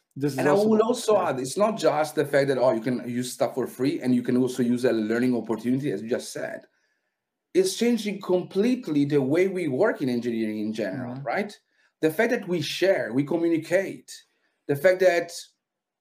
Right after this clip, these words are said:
Speaker 2: that you can ask for help, the, the fact that
Speaker 1: Mm-hmm.
Speaker 2: you,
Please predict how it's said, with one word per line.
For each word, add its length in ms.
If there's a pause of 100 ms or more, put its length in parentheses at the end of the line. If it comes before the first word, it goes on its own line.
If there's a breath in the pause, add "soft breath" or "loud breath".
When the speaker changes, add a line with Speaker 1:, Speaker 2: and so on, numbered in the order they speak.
(300)
Speaker 2:
that 300
you 80
can 140
ask 260
for 160
help, 400
the, 180
the 220
fact 160
that 140
Speaker 1:
Mm-hmm. 140
Speaker 2:
you, 640